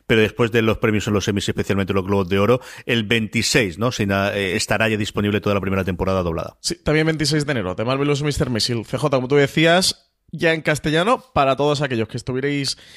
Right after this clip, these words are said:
Speaker 2: esperando tras los Globos de Oro a verla, pero no la quisierais ver en inglés subtitulada, pues nada, que sepáis que ya la tendréis disponible en castellano.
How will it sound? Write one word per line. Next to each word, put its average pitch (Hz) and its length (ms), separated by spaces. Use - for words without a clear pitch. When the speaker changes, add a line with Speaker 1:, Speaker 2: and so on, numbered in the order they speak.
Speaker 2:
esperando 135 440
tras 117 160
los 113 120
Globos 135 320
de 143 80
Oro 139 680
a 147 120
verla, 165 400
pero 131 200
no 135 60
la 139 100
quisierais 139 380
ver 143 160
en 139 120
inglés 143 280
subtitulada, 170 640
pues 127 160
nada, 107 140
que 117 80
sepáis 123 320
que 135 160
ya 127 100
la 123 100
tendréis 123 300
disponible 117 400
en 107 60
castellano. 107 440